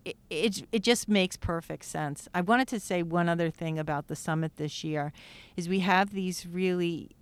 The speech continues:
engaged companies that wanna change the world. And so we've done something different this year besides, um, you know, having a conversation at Google and making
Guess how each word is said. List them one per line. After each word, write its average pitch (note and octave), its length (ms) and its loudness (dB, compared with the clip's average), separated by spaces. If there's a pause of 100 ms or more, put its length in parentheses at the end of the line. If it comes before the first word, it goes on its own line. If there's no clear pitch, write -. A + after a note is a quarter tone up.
engaged F3 840 2
companies E3+ 640 -4
that D#3+ 220 -2
wanna F3 360 0
change E3 420 -6
the D#3 80 -10
world. D3+ 520 -6 (440)
And F3 280 2
so F3 480 6
we've F3+ 340 0 (140)
done A3 240 6
something F#3+ 460 0
different E3+ 420 -2
this D#3 320 -4
year D#3 260 0
besides, D#3+ 640 0
um, D3+ 540 -4 (180)
you F3 120 -2
know, D#3 120 0
having D#3+ 380 -2
a D3 80 -4
conversation E3 680 -4
at D3+ 200 -2
Google D#3+ 340 -2
and D#3 240 0
making D#3 540 -4